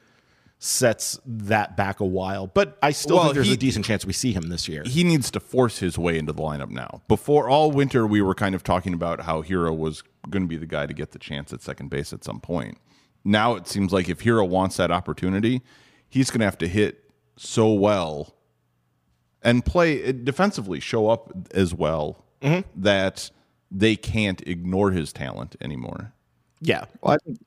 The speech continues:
Speaker 3: I think that's partially true. It'll, it, for me, it will depend on how well Moustakas does make the transition to second base, unless they really are then still willing to move Shaw over at second base as well.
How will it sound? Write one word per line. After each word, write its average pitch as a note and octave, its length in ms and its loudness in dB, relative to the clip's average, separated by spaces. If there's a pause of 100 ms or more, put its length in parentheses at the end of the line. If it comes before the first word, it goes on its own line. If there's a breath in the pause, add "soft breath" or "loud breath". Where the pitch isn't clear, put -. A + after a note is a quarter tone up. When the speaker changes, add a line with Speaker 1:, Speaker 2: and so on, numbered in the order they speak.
Speaker 3:
I D3 80 4
think E3+ 160 2
that's C#3 140 2
partially G#2+ 500 4
true. F#2 640 4
It'll, C3 260 2 (180)
it, C#3+ 220 4 (160)
for - 220 0
me, D3 240 4
it G#2 160 2
will C3 260 6
depend G#2+ 540 2
on F#2 220 4
how F2+ 440 2 (520)
well F2+ 280 2
Moustakas F#2 500 0
does F2 260 0
make E2+ 140 -2
the F2+ 60 -2
transition E2+ 440 -2
to E2+ 60 0
second E2+ 280 -4
base, E2+ 320 -2
unless E2+ 300 -2
they F2+ 80 0
really E2+ 320 2
are E2+ 360 2 (340)
then F2+ 360 0
still G#2+ 320 2
willing F2 300 0
to E2+ 100 -4
move E2+ 280 0
Shaw E2 300 2
over D#2+ 200 2
at D2 120 -4
second D#2+ 300 -4
base D2+ 240 -2
as D2 100 -4
well. D2 340 -2